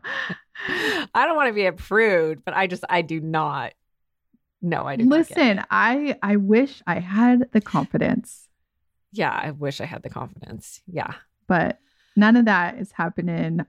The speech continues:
Speaker 2: on my digital camera or my digital phone these days.
Speaker 1: Okay, well, snaps for Jade and her,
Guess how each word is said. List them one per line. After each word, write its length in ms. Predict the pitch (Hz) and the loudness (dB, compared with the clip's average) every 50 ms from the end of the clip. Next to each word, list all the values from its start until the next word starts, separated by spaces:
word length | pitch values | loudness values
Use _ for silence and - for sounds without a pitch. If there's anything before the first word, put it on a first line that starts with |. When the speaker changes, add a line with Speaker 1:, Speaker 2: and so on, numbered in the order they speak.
| _ - | _ -2
Speaker 2:
on 360 | 165 165 165 170 - - - _ _ _ _ _ _ _ _ _ _ | 0 2 2 2 0 -2 -6 _ _ _ _ _ _ _ _ _ _
my 560 | - 190 175 165 175 180 - 170 165 170 - _ _ _ _ _ _ _ - | 2 2 4 4 2 0 0 0 0 -2 -4 _ _ _ _ _ _ _ 2
digital 680 | 240 220 226 247 233 240 233 226 226 226 233 - _ _ _ _ _ _ | 4 6 6 6 6 6 6 6 6 4 2 0 _ _ _ _ _ _
camera 800 | - - 233 220 214 214 214 214 208 202 196 196 196 202 202 - _ _ | 0 2 4 6 8 8 8 8 6 6 6 4 2 0 -2 -6 _ _
or 160 | - 202 202 202 | 4 6 8 8
my 160 | 196 190 185 | 8 6 4
digital 340 | 185 180 170 175 175 160 165 | 2 2 2 2 2 0 0
phone 320 | - - 160 156 170 - | -2 -2 0 2 2 4
these 220 | - - 170 - | 4 4 2 0
days. 400 | - - - - - - - _ _ _ _ _ _ _ _ _ _ _ - | -2 -2 -2 -2 -2 -4 -6 _ _ _ _ _ _ _ _ _ _ _ -8
Speaker 1:
Okay, 300 | 220 220 - - - 311 | -8 -8 -8 -12 -8 -2
well, 280 | 277 254 294 311 - - | 0 2 2 2 0 -2
snaps 640 | - - - - 208 180 165 165 190 220 - - - | -8 -14 -6 -2 0 0 2 2 0 -2 -4 -8 -10
for 140 | - 262 247 | -10 -10 -6
Jade 440 | - - 196 190 180 185 185 180 - | -2 0 2 2 2 2 0 0 -2
and 240 | - 160 151 156 160 | -4 -4 -2 -4 -4
her, 500 | - - 147 143 135 143 151 143 185 - | -4 -4 -4 -2 0 0 -2 -2 -4 -10